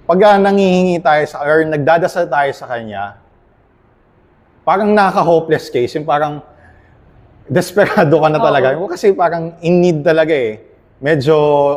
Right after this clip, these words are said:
Speaker 1: yung time, parang kailan nyo po ibibigay, di ba? Pero magugulat ka na lang. Parang nauuso ngayon, yung gulatin mo, yung
Speaker 2: Oo.
Speaker 1: ano. Parang ngay-, ganun sila ngayon.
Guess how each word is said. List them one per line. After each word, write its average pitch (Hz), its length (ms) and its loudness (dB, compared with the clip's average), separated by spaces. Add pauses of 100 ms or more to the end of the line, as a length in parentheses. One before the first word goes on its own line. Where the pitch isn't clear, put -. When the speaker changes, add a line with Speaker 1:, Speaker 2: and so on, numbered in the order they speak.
(1000)
Speaker 1:
yung 180 240 0
time, 151 320 0
parang 135 360 -2
kailan 147 280 -4
nyo 151 120 -4
po 147 140 -4
ibibigay, 175 760 -2
di 165 120 -10
ba? 127 280 -12 (600)
Pero 208 180 2
magugulat 220 560 6
ka 170 140 -2
na 151 100 -4
lang. 139 200 -4
Parang 208 220 -2
nauuso 190 380 0
ngayon, 147 320 -10
yung 135 60 -4
gulatin 165 500 2
mo, 147 340 -6
yung 143 140 -4
Speaker 2:
Oo. 220 120 0
Speaker 1:
ano. 196 160 -4 (260)
Parang 190 300 2
ngay-, 202 220 2
ganun 202 300 2
sila 180 320 0
ngayon. 127 560 -6